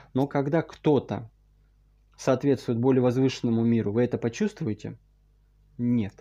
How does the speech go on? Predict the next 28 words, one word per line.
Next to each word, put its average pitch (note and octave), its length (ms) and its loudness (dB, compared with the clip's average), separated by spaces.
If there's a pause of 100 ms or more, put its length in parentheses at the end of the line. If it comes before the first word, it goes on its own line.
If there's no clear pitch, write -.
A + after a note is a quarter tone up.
потому C3+ 300 2
что - 180 -2
его B2+ 180 2
нет B2+ 360 4
здесь, A2 380 -8
ну, C3+ 920 -8
его B2+ 240 0
не B2+ 100 4
существует D3+ 480 -4
в A2+ 60 0
этом A#2+ 160 0
материальном A2+ 420 0
мире. G#2 240 -4 (1500)
Он D#3+ 160 4
способен D#3+ 540 2
проявлять B2 440 2
какие-то A#2+ 380 -4
знания, D#3 380 2
с-, - 260 -16 (500)
способен A#2+ 680 -2 (160)
демонстрировать B2 1000 0
возможности A#2 840 -4
общения, C#3+ 720 0 (240)
поведения C3+ 580 2
своего A#2+ 400 -2
и - 20 -4
так A#2+ 200 -6
далее. G#2 320 -4